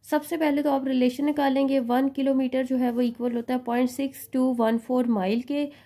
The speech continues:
आपको जवाब चाहिए दोनों तरफ स्क्वायर्स में, तो आप इसका और इसका स्क्वायर ले लेंगे, तो आ जाएगा वन स्क्वायर किलोमीटर is equal to, अ, पॉइंट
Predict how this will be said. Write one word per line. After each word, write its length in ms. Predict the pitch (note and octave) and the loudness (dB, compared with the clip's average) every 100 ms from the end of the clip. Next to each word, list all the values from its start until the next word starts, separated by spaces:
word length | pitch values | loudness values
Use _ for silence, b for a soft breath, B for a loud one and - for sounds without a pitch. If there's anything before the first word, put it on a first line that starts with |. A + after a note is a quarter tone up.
| B A#3 | B 0
आपको 400 | B3 C4 - D4 | 2 2 -2 0
जवाब 440 | C#4 B3 B3 B3+ | 2 2 2 0
चाहिए 340 | C4+ C4 B3 C4+ | -2 2 2 2
दोनों 340 | A#3+ B3 C4 | 2 2 2
तरफ 280 | B3+ B3 B3 | 0 -4 -4
स्क्वायर्स 540 | - - C4 C4 C4+ | -10 -4 2 2 2
में, 140 | C4+ C4 | 0 -2
तो 100 | B3+ | -2
आप 220 | A3+ - _ - | -4 -6 _ -2
इसका 460 | B3+ B3 - C#4 C4+ | 0 0 -2 -2 0
और 220 | C4 A#3+ | 0 0
इसका 300 | A#3+ - A#3 | 0 -2 -4
स्क्वायर 380 | A#3 - G#3 G#3+ | -4 -4 -2 0
ले 180 | B3+ C4 | 2 2
लेंगे, 280 | C#4 C4+ | 2 0
तो 120 | C#4 B3+ | 0 0
आ 120 | A3+ | 0
जाएगा 300 | A#3 A#3 B3+ | -2 0 -2
वन 540 | G3+ G#3 G#3 G#3+ C#4+ D#4 B B | -2 -2 0 2 0 -4 B B
स्क्वायर 420 | - - B3 A#3 | -20 -2 0 0
किलोमीटर 540 | A#3 B3 B3 A#3 A3 A#3 | 0 2 2 2 0 0
is 160 | A#3 | -2
equal 360 | A3 A3+ A3 A3 | -2 -4 -4 -2
to, 220 | B3+ D#4 | 0 0
अ, 20 | E4+ B B - B3 B3 A#3+ A#3+ - | -4 B B 0 4 4 2 -2 -6
पॉइंट 420 | A#3+ A#3+ D4 D4+ | -2 0 2 0